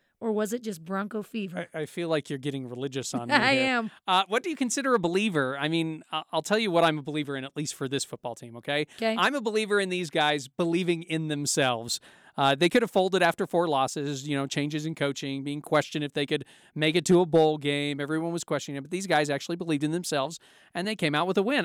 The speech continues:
Speaker 2: I believe in slump busters. Sometimes you need something to bust you out of a slump, and they got it. These guys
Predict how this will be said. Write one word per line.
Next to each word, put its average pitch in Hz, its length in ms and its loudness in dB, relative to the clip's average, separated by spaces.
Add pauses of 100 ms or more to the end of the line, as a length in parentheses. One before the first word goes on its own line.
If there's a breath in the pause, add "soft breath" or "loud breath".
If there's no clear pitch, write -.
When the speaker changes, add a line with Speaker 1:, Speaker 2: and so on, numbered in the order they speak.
Speaker 2:
I 180 220 4
believe 175 520 -2
in 220 120 -2
slump 214 340 -2
busters. 131 560 -2 (240 soft breath)
Sometimes 220 480 2
you 220 80 4
need 233 220 2
something 208 400 2
to 180 60 0
bust 170 280 2
you 202 80 4
out 190 80 4
of 202 80 -2
a 190 60 0
slump, 226 240 0
and 151 100 -2
they 160 100 0
got 196 200 4
it. 151 80 -6
These 185 180 -2
guys 175 320 4